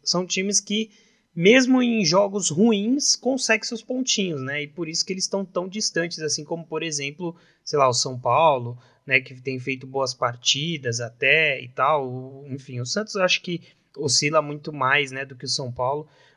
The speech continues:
Ou até mesmo, enfim, sei lá, o Fortaleza, que tava lá embaixo, mas deu uma arrancada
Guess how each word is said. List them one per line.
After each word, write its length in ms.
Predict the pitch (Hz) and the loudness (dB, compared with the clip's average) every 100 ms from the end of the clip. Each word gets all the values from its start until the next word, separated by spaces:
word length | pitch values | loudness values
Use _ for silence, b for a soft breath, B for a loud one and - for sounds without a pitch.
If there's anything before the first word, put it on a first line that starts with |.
| - | -2
Ou 80 | 175 | 2
até 160 | 208 | 4
mesmo, 400 | 202 214 214 220 | 4 0 -2 -6
enfim, 300 | 196 - 139 | -8 -8 -8
sei 120 | 123 | -4
lá, 100 | 151 123 | 0 0
o 40 | |
Fortaleza, 600 | 156 147 170 143 156 151 | -2 0 2 2 0 -4
que 100 | 131 | -6
tava 220 | 127 131 | -6 -4
lá 120 | 131 | -6
embaixo, 380 | 147 139 147 - | -6 -2 -2 -2
mas 140 | 156 143 | -6 -4
deu 80 | |
uma 160 | 151 147 | -6 -6
arrancada 600 | 156 147 139 139 135 | -10 -8 -8 -6 -8